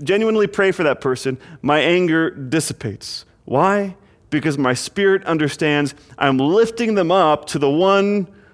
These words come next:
who died for them, to the one who loves them more than I can comprehend.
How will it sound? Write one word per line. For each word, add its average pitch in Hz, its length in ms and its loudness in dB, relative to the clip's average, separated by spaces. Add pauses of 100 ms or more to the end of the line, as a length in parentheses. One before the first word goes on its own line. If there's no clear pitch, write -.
(280)
who 160 220 -2
died 123 500 0
for 104 200 -10
them, 92 280 -10 (1400)
to - 120 -4
the 123 120 0
one 156 300 2
who 143 120 0
loves 131 400 0
them 131 160 -2
more 123 460 -2 (400)
than 110 160 -2
I 113 120 2
can 107 220 -6
comprehend. 98 760 -10